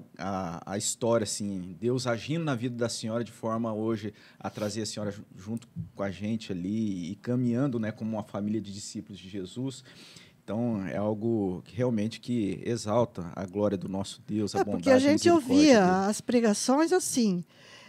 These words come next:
Speaker 2: é, "É, Deus vai fazer, é, porque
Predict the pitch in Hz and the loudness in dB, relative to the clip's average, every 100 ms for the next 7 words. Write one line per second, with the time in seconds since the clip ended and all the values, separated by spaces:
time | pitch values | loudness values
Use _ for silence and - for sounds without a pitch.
0 | - 220 214 202 196 190 180 226 311 370 | -4 2 6 8 8 6 2 2 4 10
1 | 415 440 415 403 392 294 311 339 320 247 | 10 10 8 6 4 6 6 8 8 6
2 | 185 - - - 269 - 269 254 240 226 | 2 -10 -18 -14 -8 0 4 4 4 2
3 | - - - _ - 349 359 403 403 392 | -2 -20 -20 _ 0 2 4 6 8 6